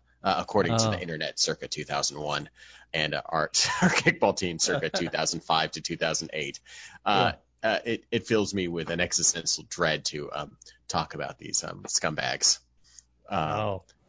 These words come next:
Speaker 2: Well, this is
Speaker 1: but,
Speaker 2: your,
Speaker 1: um,
Speaker 2: you
Speaker 1: I
Speaker 2: can
Speaker 1: guess, I guess I'm not necessarily, um, praising them. I guess we're just, um,
Speaker 2: Oh, no. You could
Speaker 1: dishing,
Speaker 2: smear them.
Speaker 1: dishing on 'em. Yeah. Scumbag, awful,
Speaker 2: I,
Speaker 1: stupid
Speaker 2: I will
Speaker 1: pirates.
Speaker 2: say that, uh, because of the brilliant social media strategy that we have, always, uh,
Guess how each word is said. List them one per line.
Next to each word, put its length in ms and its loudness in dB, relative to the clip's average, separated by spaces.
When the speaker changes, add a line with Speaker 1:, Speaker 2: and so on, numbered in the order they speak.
Speaker 2:
Well, 140 2
this 240 2
is 140 -4
Speaker 1:
but, 120 4
Speaker 2:
your, 140 2
Speaker 1:
um, 140 2
Speaker 2:
you 60 2
Speaker 1:
I 80 4
Speaker 2:
can 40 2
Speaker 1:
guess, 140 8
I 80 6
guess 240 8
I'm 80 10
not 160 6
necessarily, 640 6
um, 160 2
praising 560 6
them. 220 -4
I 140 2
guess 180 2
we're 80 4
just, 320 6
um, 180 0
Speaker 2:
Oh, 100 2
no. 280 0
You 80 0
could 80 4
Speaker 1:
dishing, 240 6
Speaker 2:
smear 160 6
them. 100 4
Speaker 1:
dishing 300 6
on 160 6
'em. 180 2
Yeah. 360 4
Scumbag, 640 2
awful, 320 0
Speaker 2:
I, 180 8
Speaker 1:
stupid 360 0
Speaker 2:
I 120 10
will 40 8
Speaker 1:
pirates. 180 8
Speaker 2:
say 320 0
that, 320 0
uh, 320 2
because 340 -2
of 60 -18
the 80 2
brilliant 520 6
social 280 0
media 260 2
strategy 420 2
that 120 2
we 140 2
have, 400 2
always, 600 6
uh, 300 2